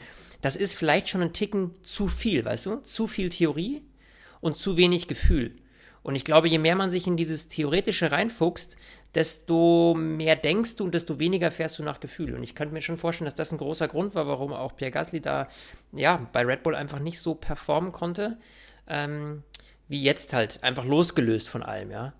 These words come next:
Ich meine, das, er hat seine besten Ergebnisse eingefahren. Platz zwei hat er schon mal gehabt mit Alpha Tauri und, äh, jetzt dann, äh, des, den, den ersten Platz zum ersten Mal. Also, grandiose Sache. Aber lass uns mal darüber reden, wie es dazu kam.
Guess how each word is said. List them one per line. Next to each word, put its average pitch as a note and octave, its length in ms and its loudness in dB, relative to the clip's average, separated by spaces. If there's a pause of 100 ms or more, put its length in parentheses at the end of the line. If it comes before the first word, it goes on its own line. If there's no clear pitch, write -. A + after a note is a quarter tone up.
Ich - 100 -16
meine, A#2+ 120 -2
das, - 420 -10
er B2 120 0
hat B2+ 80 -4
seine B2 140 0
besten C3+ 280 -4
Ergebnisse D#3 400 -4
eingefahren. A2 420 -12
Platz - 280 -6
zwei - 300 -2
hat F3 120 -4
er F3+ 80 -2
schon F3+ 140 -8
mal G3 120 -4
gehabt F#3 260 -8
mit F3+ 100 -8
Alpha F#3 220 -6
Tauri F#3+ 340 -6 (500)
und, D3+ 340 0
äh, C#3+ 260 -2
jetzt D3 440 -2
dann, D3+ 280 -2
äh, C3+ 320 -2
des, C3+ 440 -6
den, C3+ 120 -8
den C3 120 -6
ersten C3+ 260 -8
Platz - 240 -6
zum B2+ 120 -10
ersten A2+ 260 -10
Mal. A2 200 -10 (600)
Also, A#2 420 -4 (300)
grandiose D#3+ 560 0
Sache. C3 240 -4
Aber E3 300 6
lass D#3 180 0
uns A3+ 120 -6
mal A3 80 0
darüber E3 220 -2
reden, F3+ 280 -2
wie D#3+ 40 -4
es - 80 -4
dazu D#3+ 220 -4
kam. - 320 -2